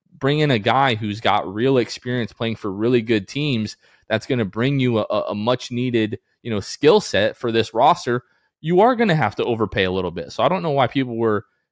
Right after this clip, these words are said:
you know, surprised at all by the eleven million dollars initially, but it's also looking like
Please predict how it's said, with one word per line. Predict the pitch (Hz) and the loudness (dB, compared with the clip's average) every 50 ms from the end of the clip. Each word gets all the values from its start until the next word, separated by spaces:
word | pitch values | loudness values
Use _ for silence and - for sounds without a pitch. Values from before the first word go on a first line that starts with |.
| _ _ _ _ | _ _ _ _
you | - 123 110 | -8 -6 -4
know, | 104 101 95 76 76 - _ _ _ - | -2 -2 -2 -2 -4 -6 _ _ _ -12
surprised | - - 127 - - 113 113 117 135 123 - | -6 -4 -4 -2 0 2 2 2 2 2 0
at | 113 - - | -2 -4 -2
all | - 110 147 165 127 95 98 98 | 2 4 4 6 6 4 2 2
by | - 98 98 98 | 2 2 2 2
the | 107 | 0
eleven | 104 98 101 110 117 117 113 | 0 0 0 0 0 -2 -2
million | 110 107 107 101 98 98 | -2 -2 -2 -2 -2 0
dollars | 101 120 147 139 104 92 92 90 - - - | 2 4 4 4 2 0 -2 -6 -8 -10 -10
initially, | 95 101 135 180 - - 92 87 92 98 113 - _ _ _ _ _ _ _ _ _ _ _ _ _ _ | -6 -4 -4 -4 -4 -4 -4 -2 -2 -4 -4 -8 _ _ _ _ _ _ _ _ _ _ _ _ _ _
but | - 131 135 117 - - _ | 0 0 2 0 -2 -6 _
it's | - 98 - - | -12 -12 -8 -2
also | - 123 123 120 - 120 | 2 2 2 2 2 -2
looking | 107 110 135 143 - 135 113 104 | -2 0 0 -2 -2 -4 -6 -6
like | 98 92 95 95 | -4 -4 -4 -6